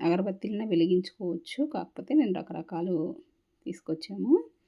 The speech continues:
చూపిస్తున్నాను అనమాట. ఇది వచ్చేసి ధూప్ స్టిక్, ధూప్ వేయడానికి. పూజ అంతా అయిపోయిన తర్వాత ఒకసారి ఇల్లంతా ఇలాగ మనం ఇవి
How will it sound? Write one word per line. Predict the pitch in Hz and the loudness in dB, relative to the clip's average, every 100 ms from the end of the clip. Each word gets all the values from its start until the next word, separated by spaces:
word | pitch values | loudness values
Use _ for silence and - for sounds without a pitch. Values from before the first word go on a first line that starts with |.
| - | -20
చూపిస్తున్నాను | - _ - 196 - - - 143 | -20 _ -18 -12 -10 -8 -4 -2
అనమాట. | 147 180 208 | -2 -2 -4
ఇది | 202 190 | -2 -2
వచ్చేసి | 156 190 254 | -4 -6 -2
ధూప్ | 269 175 170 | 0 2 0
స్టిక్, | - - 156 - 208 | -2 -6 -6 -4 -2
ధూప్ | 175 175 156 | 0 0 0
వేయడానికి. | 143 131 131 139 - 226 - 170 | -2 -2 -2 -4 -4 -10 -4 -2
పూజ | 170 | 2
అంతా | 165 165 | 4 4
అయిపోయిన | 165 165 170 175 | 4 2 2 0
తర్వాత | 170 165 170 165 | 0 -2 -2 -2
ఒకసారి | 277 277 180 170 | -4 -4 -2 2
ఇల్లంతా | 165 170 180 185 190 185 170 170 175 190 _ _ _ _ - - | 4 4 4 0 0 -2 0 0 -2 -4 _ _ _ _ -20 -2
ఇలాగ | 170 165 185 | 2 2 0
మనం | 185 196 | -2 0
ఇవి | 180 180 156 | 0 4 4